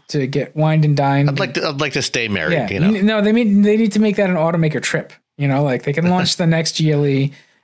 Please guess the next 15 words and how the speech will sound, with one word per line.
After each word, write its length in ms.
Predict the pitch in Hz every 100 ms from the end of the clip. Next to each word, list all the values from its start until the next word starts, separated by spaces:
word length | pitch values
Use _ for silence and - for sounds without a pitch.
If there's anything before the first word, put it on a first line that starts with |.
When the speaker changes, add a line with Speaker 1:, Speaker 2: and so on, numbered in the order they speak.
| _ -
Speaker 1:
at, 380 | 147 175 - -
uh, 260 | 156 147 127
Pikes 300 | - 127 -
Peak 400 | - 107 - - -
and, 360 | 120 107 101 -
um, 480 | 120 110 104 104 - _ _ _ _
you 100 | 156
know, 160 | 120 101
have 240 | 107 123
the 80 | 120
fine 320 | - 139 123
steaks 400 | 117 - 110 -
out 140 | 101 -
for 160 | -
it. 100 | -